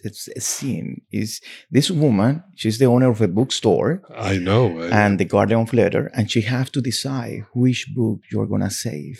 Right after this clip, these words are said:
Speaker 2: Right.
Speaker 1: And that was the, the th-, first thing that I wrote, like, you know, five years ago, I remember, or more. I have all the, the, you know, I spent, like, a hundred pages. Right now it's only <laughs> ten pages.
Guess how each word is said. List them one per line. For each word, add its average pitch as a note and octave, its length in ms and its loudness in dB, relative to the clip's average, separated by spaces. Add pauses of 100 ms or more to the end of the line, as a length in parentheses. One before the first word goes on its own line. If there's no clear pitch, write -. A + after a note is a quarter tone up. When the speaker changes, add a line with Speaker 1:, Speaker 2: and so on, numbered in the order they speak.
(160)
Speaker 2:
Right. - 100 -20 (320)
Speaker 1:
And A2 180 0
that C#3+ 100 6
was D#3 200 0
the, D3+ 420 2
the A#2 160 2
th-, - 180 -14
first C#3 300 4
thing D3+ 100 4
that C#3 140 4
I B2 100 4
wrote, C3 540 0
like, A2+ 340 0
you - 220 -6
know, C3 340 -10
five C3 380 -6
years G2+ 260 -8
ago, - 420 -12
I - 120 -14 (100)
remember, G2+ 400 -12
or - 80 -8
more. F#3 340 -2 (880)
I A2 80 -2
have A2 200 0
all A#2+ 200 2
the, A2+ 100 -2
the, - 240 -6
you G#2+ 140 -4
know, C#3+ 100 -6
I F#2+ 100 -6
spent, G#2+ 580 -2 (200)
like, G2 180 -6
a F#2 60 -6
hundred A2+ 380 0
pages. A2 520 2
Right G2 200 0
now G2+ 160 2
it's G2 160 0
only G2 340 0
<laughs> - 60 -16
ten - 240 0
pages. - 440 0